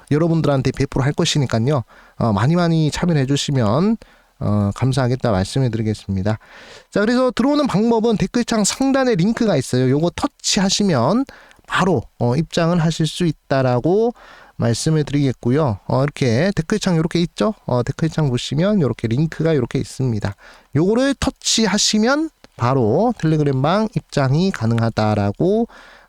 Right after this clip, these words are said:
말씀을 드리겠습니다. 네, 자, 오늘은 요렇게,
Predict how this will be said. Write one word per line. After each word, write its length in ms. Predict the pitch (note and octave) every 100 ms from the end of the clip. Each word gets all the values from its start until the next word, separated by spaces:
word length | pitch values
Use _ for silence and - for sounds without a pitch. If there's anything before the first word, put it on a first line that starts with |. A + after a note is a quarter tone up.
| -
말씀을 580 | - - - B2+ C3+
드리겠습니다. 720 | C3+ A#2 A2+ - - F#2+ F#2 G#2+ - - - -
네, 260 | E3 G3+ E3
자, 160 | - D#3
오늘은 560 | A3+ B3 B3 C4+ G#3+
요렇게, 720 | D3 E3+ - E3 A#2 C#3+ A#3+